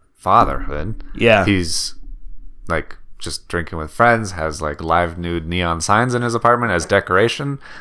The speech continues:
Speaker 1: Like, that's not a prepared person's normal <laughs>
Speaker 2: <laughs>
Speaker 1: environment, but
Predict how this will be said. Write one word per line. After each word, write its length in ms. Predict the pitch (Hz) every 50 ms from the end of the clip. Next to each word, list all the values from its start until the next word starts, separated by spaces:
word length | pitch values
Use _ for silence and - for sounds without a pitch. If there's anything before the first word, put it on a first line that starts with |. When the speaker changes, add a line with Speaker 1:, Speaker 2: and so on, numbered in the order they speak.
| - -
Speaker 1:
Like, 260 | 87 82 - - -
that's 260 | - 98 95 - -
not 220 | 92 87 82 - 80
a 60 | 73
prepared 720 | - _ _ _ - - 85 - - - 87 85 82 -
person's 640 | - 92 90 85 - - 85 80 80 82 80 - - - - - - _ _
normal 480 | - 95 95 107 113 113 110 107 110 - - - 143
<laughs> 60 | -
Speaker 2:
<laughs> 160 | - - -
Speaker 1:
environment, 640 | 113 - - 117 123 120 127 117 220 - - - - - - - - - - _ -
but 320 | 113 107 98 - - -